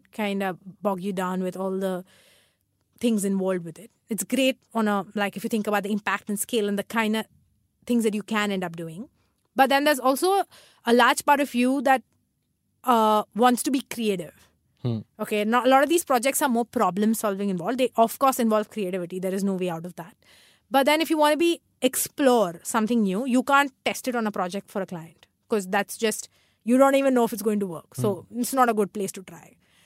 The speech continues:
Speaker 1: Um, sounds aspirational, but maybe a little too much.
Speaker 2: Hmm.
Speaker 1: So experience tells you you should try it for yourself. And the best way to try it for yourself is to make a side project.
Speaker 2: Hmm.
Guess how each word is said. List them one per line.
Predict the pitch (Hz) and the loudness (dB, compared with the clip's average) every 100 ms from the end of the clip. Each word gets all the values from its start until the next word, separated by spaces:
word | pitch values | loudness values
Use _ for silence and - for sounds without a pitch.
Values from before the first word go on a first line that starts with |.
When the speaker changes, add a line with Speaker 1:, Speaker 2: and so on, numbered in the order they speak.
| _ _ | _ _
Speaker 1:
Um, | 220 220 214 208 202 | 0 4 4 2 -2
sounds | - 269 262 | 0 2 2
aspirational, | 220 - 240 - 294 | 0 0 -2 -2 0
but | 254 214 226 | 0 0 -2
maybe | 233 233 240 | -2 0 0
a | 202 | 2
little | 220 254 302 359 349 | 2 2 4 2 2
too | 330 320 320 - | 0 0 0 0
much. | 233 185 - - - _ - | 0 0 -4 -12 -12 _ -10
Speaker 2:
Hmm. | 127 | -2
Speaker 1:
So | 262 240 | 2 4
experience | 233 254 302 302 302 | 2 0 -2 -2 0
tells | 269 233 | 0 0
you | 262 | -2
you | |
should | 240 - | -4 -4
try | 233 208 | -2 -2
it | - | -4
for | |
yourself. | 214 190 - 165 - | -6 -6 -8 -8 -4
And | 220 | -2
the | 220 | 0
best | 240 - | 0 -2
way | 285 | -6
to | 294 | -2
try | 233 | -2
it | 240 | -2
for | - | -4
yourself | 254 247 220 240 | -4 -4 -4 -4
is | 262 - | -4 -4
to | 254 240 - - - - | -4 -4 -6 -20 -12 0
make | 226 233 | 0 0
a | |
side | 247 208 196 | -2 -4 -4
project. | 180 165 160 _ _ _ | -8 -10 -16 _ _ _
Speaker 2:
Hmm. | 131 123 | -8 -6